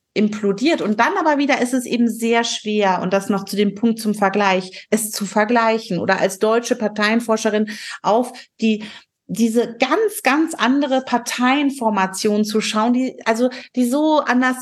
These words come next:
und viel weniger organisiert ist beispielsweise, in der es ganz andere Einflussfaktoren gibt, die für uns aber auch nicht auf den ersten Blick sichtbar sind und so weiter. Also,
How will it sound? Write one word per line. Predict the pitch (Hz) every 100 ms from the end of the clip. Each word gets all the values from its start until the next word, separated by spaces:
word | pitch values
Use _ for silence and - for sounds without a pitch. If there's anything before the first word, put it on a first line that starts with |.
| -
und | 233
viel | 226 220 180
weniger | 190 226 269 285 269 254 208
organisiert | 226 226 226 220 220 226 226
ist | 196 -
beispielsweise, | 190 196 196 208 202 185 196 202 202
in | 185 220
der | 208
es | 208 -
ganz | 240 302 320
andere | 220 240 240 -
Einflussfaktoren | 214 240 240 233 214 - 208 202 208
gibt, | 202 202
die | 208
für | 175 170
uns | 190 240 - - - -
aber | - 226 226
auch | 226 233
nicht | 247 226
auf |
den | 226 214
ersten | 214 214 220
Blick | 190 180
sichtbar | 202 277 - - 226 226
sind | 226 226
und | 190 202
so | 190
weiter. | 196 214 294
Also, | 214